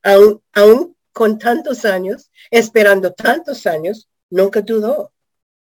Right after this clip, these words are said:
Bueno, para ser salvas, las personas necesitan tener fe en Dios y creer con corazón en las promesas de Dios. Y Dios les contó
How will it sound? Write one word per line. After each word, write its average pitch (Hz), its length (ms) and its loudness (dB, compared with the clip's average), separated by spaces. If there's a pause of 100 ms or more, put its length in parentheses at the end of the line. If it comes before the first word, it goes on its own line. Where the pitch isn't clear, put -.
(920)
Bueno, 180 400 2 (260)
para 208 220 4
ser 208 380 -2 (160)
salvas, 226 840 -2 (360)
las 185 200 -6
personas 190 540 -2
necesitan 220 720 -6
tener 180 380 -6
fe 160 440 -6 (380)
en 175 400 -6
Dios 214 680 -6 (280)
y 208 160 -2
creer 202 320 -2
con 262 160 -4
corazón 220 640 -2
en 185 120 -2
las 170 160 -14
promesas 190 560 -8
de 165 120 -8
Dios. - 480 -14 (920)
Y 208 140 0
Dios 185 480 -2 (280)
les 190 340 -2
contó 190 600 -6